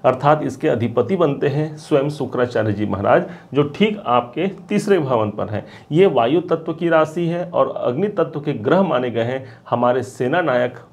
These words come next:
मंगल को। आप स्वतः विचार कीजिए, यदि हमें आग जलाना हो कहीं, तो क्या बिना वायु के आग पकड़ सकता है?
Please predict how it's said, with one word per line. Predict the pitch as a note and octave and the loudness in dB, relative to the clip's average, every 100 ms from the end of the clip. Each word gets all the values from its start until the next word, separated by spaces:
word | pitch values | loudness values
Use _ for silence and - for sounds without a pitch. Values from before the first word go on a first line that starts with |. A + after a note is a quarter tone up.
| A#2 | -4
मंगल | G#2+ G2 | -2 -2
को। | F#2+ D3 F2 E2+ - - - - | -4 -6 -12 -12 -20 -20 -20 -2
आप | C3+ D3+ | 2 2
स्वतः | D3 D3 F3+ | 2 0 2
विचार | D#3+ D3+ B2+ A#2 | 2 2 2 0
कीजिए, | A#2 A#2 A#2+ C#3 D3 - | -2 -6 -4 -4 -4 -2
यदि | C3 B2+ E3+ | 0 0 -2
हमें | D#3 D3+ D3+ | -2 -2 0
आग | A#2 C3 B2+ | 2 2 0
जलाना | A2 G#2+ G#2+ | -2 -2 -2
हो | B2+ A#2 | -2 -4
कहीं, | F#2+ F#2+ F#2+ - - - - _ | -4 -8 -8 -12 -16 -20 -20 _
तो | F#3+ | -2
क्या | F#3 F3+ | 4 4
बिना | F3+ C3+ C3+ F3 | 4 2 2 2
वायु | B2+ G#2 A#2+ E3+ | 4 2 2 0
के | E3 F3 - - | 0 -2 -2 2
आग | A2+ D3 - - - | 4 4 0 -12 -8
पकड़ | A2 C3 | -4 -4
सकता | - C#3+ - D3 | -4 -8 -4 -2
है? | C#3+ D#3 | -2 -6